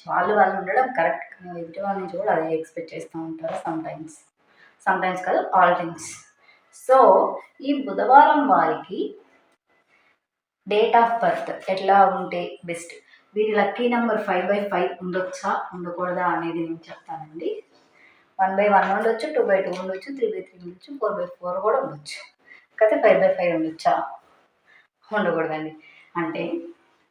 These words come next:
వాళ్ళకి ఎవరికైతే బెనిఫిట్స్ ఉన్నాయో ఫోర్ బై ఫోర్, త్రీ బై త్రీ, అన్ని బెనిఫిట్స్ ఫైవ్ బై ఫైవ్లో ఉండవు. ఫైవ్ వాళ్ళకి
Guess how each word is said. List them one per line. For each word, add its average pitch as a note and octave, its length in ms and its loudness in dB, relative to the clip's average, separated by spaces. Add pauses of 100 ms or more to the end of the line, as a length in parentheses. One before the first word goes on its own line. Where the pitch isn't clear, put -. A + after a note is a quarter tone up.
(100)
వాళ్ళకి A3+ 360 4
ఎవరికైతే A3+ 480 4
బెనిఫిట్స్ G3+ 460 -6
ఉన్నాయో F3 460 -8
ఫోర్ F3+ 140 -10
బై F3+ 120 -6
ఫోర్, F3 380 -10
త్రీ E3 120 -16
బై E3+ 60 -8
త్రీ, D#3+ 100 -14 (340)
అన్ని G#3+ 200 -4
బెనిఫిట్స్ G#3 340 -4
ఫైవ్ F3+ 180 0
బై G3 80 0
ఫైవ్లో F#3+ 340 -4
ఉండవు. E3 220 -6 (640)
ఫైవ్ G#3 300 0
వాళ్ళకి - 600 2